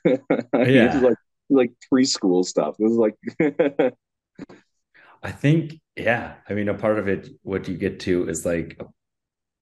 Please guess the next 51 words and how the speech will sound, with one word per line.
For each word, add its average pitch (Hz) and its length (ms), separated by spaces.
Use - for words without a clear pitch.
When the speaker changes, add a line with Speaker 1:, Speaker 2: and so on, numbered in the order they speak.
Speaker 2:
kind 98 280
of 85 80
pandering 95 400
to 85 80
the 85 140
lowest 85 340
common 90 280
denominator 82 680
of, 80 100
you 82 120
just - 180
have 87 180
that 82 160
mass 80 300
appeal 95 460
of, 78 120
like, 82 280
in 95 120
a 95 60
world 95 400
of, 87 240
a - 40
country 104 440
of 92 200
three 101 260
hundred 98 320
fifty 101 300
million 90 340
people, 90 460
you 90 100
just 95 220
need 92 240
thirty 95 260
thousand 87 320
people 85 340
following 85 460
you 87 220
and 87 100
a 76 60
thousand 90 320
Speaker 1:
Well, 98 100
I 101 80
Speaker 2:
people 98 160
Speaker 1:
mean, 98 40
Speaker 2:
to 98 40
Speaker 1:
in 98 60
a 98 60
Speaker 2:
pay 95 80
Speaker 1:
world 110 280
Speaker 2:
you. 101 120
Speaker 1:
of 95 80